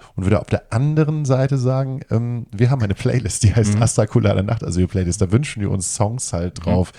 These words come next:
Speaker 1: randomly. Das heißt jetzt nicht,
Speaker 2: Mhm.
Speaker 1: äh, wie bei einer Radioshow, „Jetzt kommt der
Speaker 2: Mhm.
Speaker 1: dann“, sondern
Speaker 2: Mhm.
Speaker 1: wir haben einfach eine Playlist auf Spotify,
Speaker 2: Mhm.
Speaker 1: ähm, wo ich, äh, auf jeden Fall, ähm, weil du es gerade erwähnt hast, äh, von Nada Surf Popular raufpacke, weil ich den
Speaker 2: Ja.
Speaker 1: so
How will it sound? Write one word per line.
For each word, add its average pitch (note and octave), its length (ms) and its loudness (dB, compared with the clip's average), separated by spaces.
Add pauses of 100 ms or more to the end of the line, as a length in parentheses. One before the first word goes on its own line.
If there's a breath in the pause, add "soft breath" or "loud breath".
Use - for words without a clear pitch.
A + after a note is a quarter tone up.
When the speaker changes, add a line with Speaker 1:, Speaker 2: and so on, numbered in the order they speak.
(380 loud breath)
Speaker 1:
randomly. F#2 420 2
Das - 160 0
heißt G2+ 180 2
jetzt G2+ 140 -2
nicht, G2+ 180 -2 (260 soft breath)
Speaker 2:
Mhm. F#2 160 -4
Speaker 1:
äh, F2+ 240 6 (240)
wie F#2 160 2
bei F2+ 60 4
einer F2 140 2
Radioshow, F2+ 420 2
„Jetzt F2+ 260 0
kommt A#2 240 2
der F2+ 100 0
Speaker 2:
Mhm. E2+ 40 0
Speaker 1:
dann“, F2+ 220 0
sondern F#2+ 240 0
Speaker 2:
Mhm. - 60 2
Speaker 1:
wir D#2+ 60 0
haben E2 160 -2
einfach D#2 160 -4
eine D#2 80 -4
Playlist D#2 300 -4
auf C#2 80 -6
Spotify, F#2 400 -2
Speaker 2:
Mhm. B2 80 -2 (340 loud breath)
Speaker 1:
ähm, F2+ 480 2
wo F2+ 220 4
ich, - 360 -2
äh, F#2 360 4
auf F2+ 320 0
jeden B2 280 0
Fall, G2+ 560 0
ähm, F#2+ 380 -2 (420)
weil F2+ 120 2
du F2+ 60 2
es - 140 -4
gerade - 220 -4 (140)
erwähnt G2+ 440 0
hast, F#2 280 -2
äh, F2 240 -4
von F2 320 -2
Nada G2+ 260 0
Surf - 380 -4
Popular F2 420 0
raufpacke, E2 440 -4
weil F2+ 40 2
ich E2+ 80 -2
den G2 80 4
Speaker 2:
Ja. F#2+ 60 0
Speaker 1:
so F#2 80 4